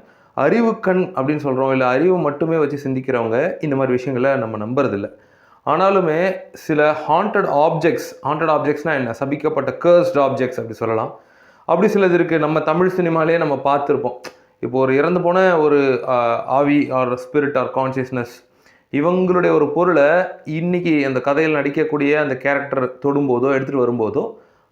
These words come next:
அவங்கள அது பின்தொடர்ந்து வந்துரும். இந்த மாதிரி ஒரு, ஆ, ஃபேக்ட் ஃபிக்ஷன், ஆ, இந்த மாதிரி ஒரு, ஆ, கற்பனை நிறைய படங்கள்ல நம்ம பார்த்திருப்போம். சில நேரங்கள்ல, இப்போ இந்த அனபல் டால் மாதிரி,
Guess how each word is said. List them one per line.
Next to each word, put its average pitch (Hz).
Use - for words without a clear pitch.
அவங்கள 196
அது 165
பின்தொடர்ந்து 156
வந்துரும். 131
இந்த 139
மாதிரி 196
ஒரு, 147
ஆ, 131
ஃபேக்ட் 170
ஃபிக்ஷன், 175
ஆ, 131
இந்த 143
மாதிரி 156
ஒரு, 127
ஆ, 127
கற்பனை 156
நிறைய 160
படங்கள்ல 156
நம்ம 123
பார்த்திருப்போம். 123
சில 220
நேரங்கள்ல, 175
இப்போ 127
இந்த 120
அனபல் 131
டால் 117
மாதிரி, 107